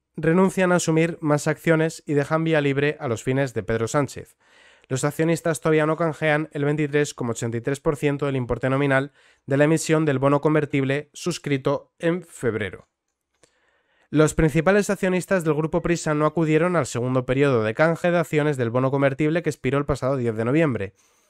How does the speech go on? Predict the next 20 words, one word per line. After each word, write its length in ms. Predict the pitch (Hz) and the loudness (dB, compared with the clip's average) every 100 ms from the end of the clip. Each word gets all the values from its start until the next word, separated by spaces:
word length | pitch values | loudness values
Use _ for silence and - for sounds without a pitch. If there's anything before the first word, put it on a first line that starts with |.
| _ _ _ - | _ _ _ 0
De 160 | 151 | 2
esta 180 | 165 202 | 2 2
manera, 320 | 190 180 185 | 4 2 2
según 240 | 170 165 165 | 0 -2 0
las 140 | 170 | -2
fuentes 280 | - 156 131 | -4 -6 -4
consultadas, 800 | 127 - 123 131 160 180 - - _ | -6 -8 -4 2 2 0 -6 -16 _
socios 380 | - - 156 165 | -8 -4 0 -2
como 220 | - 160 | -2 0
Amber, 260 | 151 160 156 | 0 0 0
Vivendi, 380 | 143 139 143 143 | 0 0 0 -2
Santander, 500 | 156 156 147 143 143 | -4 -2 0 -2 -2
Carlos 280 | 135 127 127 | -2 -2 -4
Slim 360 | 123 143 151 | -2 0 0
dejan 240 | 135 - 131 | -2 -4 0
vía 180 | 135 | 2
libre 400 | 131 143 147 156 - | 2 2 0 -4 -2
a 100 | 131 | 0
Global 460 | 139 156 156 151 - | 2 4 4 0 -4
Alconava, 800 | 127 120 - 117 151 147 170 | -4 -4 -2 2 2 2 -2